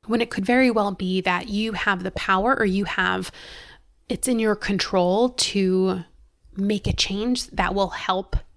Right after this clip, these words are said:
improve how you feel. You know, it could be related to your sleep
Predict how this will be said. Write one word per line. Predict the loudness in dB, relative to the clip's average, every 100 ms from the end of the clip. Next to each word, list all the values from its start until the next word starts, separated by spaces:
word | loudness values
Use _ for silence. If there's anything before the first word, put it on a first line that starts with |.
| -12 -2
improve | 0 0 -2 0 -2 -6 -14 _ -18
how | -8 -6
you | -6
feel. | -6 -4 -4 -6 -14 _ _ _ -20 -20 -20 -8
You | -4
know, | -2 -2
it | -6 -10
could | -14 -10
be | -6
related | -2 0 0 -2 -6
to | -6 -4 -6 -10 -16 -16 -16 -20 -20 -20 -12
your | -4 0 0 -2 -4
sleep | -2 2 2 0